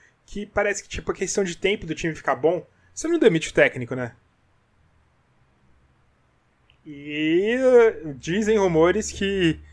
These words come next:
Dave Joerger já estava meio bravo porque o Kings deixou passar o Luka Doncic.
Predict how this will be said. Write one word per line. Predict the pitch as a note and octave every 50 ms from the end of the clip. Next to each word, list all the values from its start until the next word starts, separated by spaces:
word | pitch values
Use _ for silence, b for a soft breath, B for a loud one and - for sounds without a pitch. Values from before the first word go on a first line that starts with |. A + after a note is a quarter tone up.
| b b b b b b b
Dave | D3 C3+ B2 D#3 E3+ A3+ B3+ G3+ G#3
Joerger | E3+ D#3 E3 D#3 D3+ D3+ D#3+ F3 E3+ F3+ F#3 F#3 F3+ - _ _ _ _ _
já | - E3
estava | D#3+ - - E3+ E3 F3
meio | F3+ F3 F3 F3+
bravo | E3+ D3+ D3+ D3+ D3+ D#3+ E3 F3+
porque | E3 F#3 F3+ F3 - F3+ E3+
o | F3 E3+ E3+ E3 E3 E3 D#3+ D#3+ -
Kings | - F3+ F3 F3 F3 F3+
deixou | G3+ E3+ - - D3+
passar | - F#3 F3+ - - D#3 D#3+
o |
Luka | E3 D#3+ - A3+
Doncic. | G3+ D#3+ D3+ C#3 C3+ B2+ - - - -